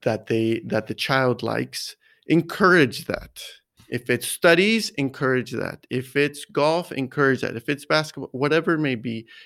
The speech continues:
encourage that. And they also said, uh, because, you know, she's in the L P G A, they've gotten some some top level, uh, pressure. And someone asked,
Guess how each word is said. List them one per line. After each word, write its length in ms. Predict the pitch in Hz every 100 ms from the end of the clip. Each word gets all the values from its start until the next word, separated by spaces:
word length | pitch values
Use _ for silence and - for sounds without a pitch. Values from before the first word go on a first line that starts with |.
| _
encourage 680 | 131 127 127 131 120 117 -
that. 360 | - - - - _ _ - _ _ _
And 120 | 135
they 100 | 151
also 320 | 175 202 208
said, 560 | 196 - - 170 151 151 - -
uh, 200 | 135 131
because, 580 | 135 - 123 120 - -
you 60 |
know, 80 | 113
she's 320 | 104 135 127
in 120 | 117 113
the 100 | 113
L 100 | 110
P 160 | 117
G 220 | 104 123
A, 300 | 143 131 123 117 _ - 180
they've 260 | 120 117 110
gotten 280 | 123 117
some 320 | 110 - 110 104 - - _ -
some 240 | - 107 - _ _
top 460 | - 135 127 - _ -
level, 500 | 131 120 117 107 -
uh, 100 | 113
pressure. 720 | - - 196 202 - 110 - -
And 600 | 123 123 127 131 127 127 - -
someone 380 | - 165 170
asked, 480 | 147 156 156 - -